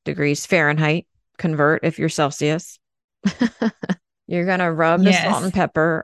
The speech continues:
Speaker 1: all over the skin. And, like, you're gonna do this liberally, like, a handful of salt and a handful of pepper. I know it sounds ridiculous to some people, but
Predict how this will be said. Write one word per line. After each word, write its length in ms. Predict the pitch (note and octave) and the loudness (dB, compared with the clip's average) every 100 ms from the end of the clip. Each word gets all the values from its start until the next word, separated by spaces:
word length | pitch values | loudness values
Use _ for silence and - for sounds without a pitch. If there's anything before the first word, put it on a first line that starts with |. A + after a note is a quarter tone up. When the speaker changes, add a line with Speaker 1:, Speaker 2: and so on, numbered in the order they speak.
| - | 0
Speaker 1:
all 200 | F3 G3+ | 0 2
over 200 | G#3+ G#3 | 2 0
the 120 | F#3+ | -2
skin. 400 | - - C#3+ - _ - - | -4 -2 -2 -4 _ -20 -12
And, 360 | - B2 D#3+ F#3 | -4 -2 -2 0
like, 300 | F3+ D#3+ - | 0 0 -2
you're 120 | F3+ | -4
gonna 200 | A3 A3 | -2 -2
do 320 | F#3 F#3+ F3+ | -2 0 2
this 240 | D#3+ D#3+ D3 | 2 -2 -2
liberally, 800 | C#3 D3 C3+ B2 F#2 - C#3 F3+ _ - | -2 0 0 0 0 -2 -6 -12 _ -8
like, 420 | C3+ C3 - - _ - | -2 -2 -4 -20 _ -4
a 100 | D3 | -4
handful 520 | D#3 D3 D3 C#3 C3+ | -2 -2 -4 -6 -6
of 120 | C3+ | -6
salt 320 | - B2+ G2+ - | -4 -2 -2 -4
and 120 | B2+ | -6
a 40 | |
handful 420 | D3+ B2+ - - G2+ | -4 -6 -6 -6 -6
of 80 | |
pepper. 360 | - - - - | -4 -6 -6 -6
I 80 | D3 | -4
know 140 | C#3+ D3 | -4 -4
it 100 | - | -4
sounds 320 | F3 F#3 F#3+ | -4 -4 -4
ridiculous 580 | E3+ D3+ D3+ D3 D3+ - | -4 -4 -2 -2 -4 -8
to 80 | |
some 240 | D#3+ D3+ D3 | -8 -6 -4
people, 360 | C#3 - C3+ A2+ | -6 -4 -4 -2
but 300 | C3 B2+ | 0 -2